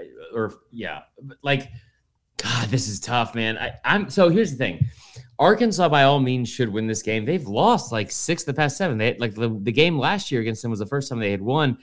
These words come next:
and that was mainly because K J Jefferson hit two broken plays to Treylon Burks. Um, I just, I just have a feeling that this A and M team is better than we think. I, I still think that, that Arkansas is a good team,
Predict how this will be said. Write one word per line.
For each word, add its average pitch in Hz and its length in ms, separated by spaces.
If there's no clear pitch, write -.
and 117 100
that 208 80
was 214 140
mainly 156 320
because 131 240
K 151 180
J 143 80
Jefferson 151 300
hit 143 160
two 165 160
broken 147 340
plays 147 260
to 139 120
Treylon 131 180
Burks. 147 480
Um, 117 420
I 139 140
just, 208 380
I 143 120
just 180 220
have 175 220
a 180 80
feeling 104 800
that 110 300
this 127 300
A 139 180
and 160 140
M 151 180
team 90 600
is 101 200
better 113 320
than 156 220
we 190 100
think. 123 520
I, 131 320
I 143 40
still 185 380
think 165 280
that, 117 180
that 110 240
Arkansas 156 640
is 117 120
a 107 120
good 123 320
team, 143 500